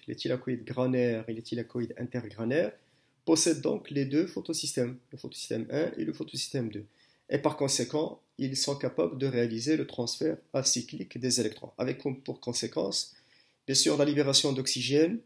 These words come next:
au niveau du photosystème deux, au niveau du centre d'oxydation de l'eau au niveau du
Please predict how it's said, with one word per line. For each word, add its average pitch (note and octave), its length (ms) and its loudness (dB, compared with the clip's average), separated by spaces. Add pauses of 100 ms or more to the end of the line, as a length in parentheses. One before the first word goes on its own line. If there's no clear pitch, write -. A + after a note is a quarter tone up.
(100)
au C#3 160 -4
niveau C3 680 -2
du A#2+ 420 -2
photosystème A#2 840 -2
deux, F3+ 260 0 (420)
au A#2 60 -6
niveau A2+ 240 -2
du A#2 120 -6
centre - 500 0
d'oxydation A#2+ 760 -4
de A#2 180 -4
l'eau A2+ 340 -2
au - 60 -10
niveau G#2+ 220 -8
du G#2+ 100 -12